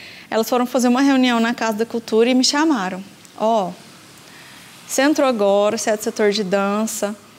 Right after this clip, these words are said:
você vai ter como colaborar com o festival de dança.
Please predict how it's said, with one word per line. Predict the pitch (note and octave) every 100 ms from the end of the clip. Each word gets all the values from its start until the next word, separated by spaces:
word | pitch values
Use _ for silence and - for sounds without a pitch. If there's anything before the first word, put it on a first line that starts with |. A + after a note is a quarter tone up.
| - - -
você | -
vai | G#3+ A3+
ter | A#3 - A#3 A#3+
como | C4 B3
colaborar | B3 A#3+ B3 A#3 G#3+ A#3 - -
com | C#4+ A#3+
o |
festival | A#3+ B3+ - A3+
de | A3
dança. | C#4+ D#4 G3 G3 -